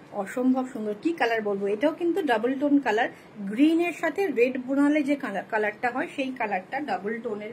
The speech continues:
color থাকছে। চূড়ান্ত দেখতে প্রত্যেকটা color, আমি বারবার বলছি প্রত্যেকটা color,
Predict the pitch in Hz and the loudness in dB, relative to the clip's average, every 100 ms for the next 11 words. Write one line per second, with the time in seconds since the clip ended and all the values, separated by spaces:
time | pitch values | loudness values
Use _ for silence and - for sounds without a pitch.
0 | - 170 185 - 196 190 - 165 - - | -10 -10 -10 -12 -14 -14 -16 -18 -20 -20
1 | - - - - - 330 330 349 370 359 | -20 -20 -20 -20 -10 -6 -2 -2 -2 -4
2 | 311 339 - 370 311 339 330 - 359 - | -6 -8 -10 -12 -12 -12 -12 -10 -12 -8
3 | 349 339 302 302 320 - - - 247 285 | -8 -4 -4 -2 -6 -10 -20 -6 -2 0
4 | 254 277 311 330 330 269 262 330 370 277 | 0 0 0 -2 -4 -6 -8 -8 -10 -10
5 | 262 311 277 311 285 247 285 | -12 -14 -10 -10 -6 -6 -6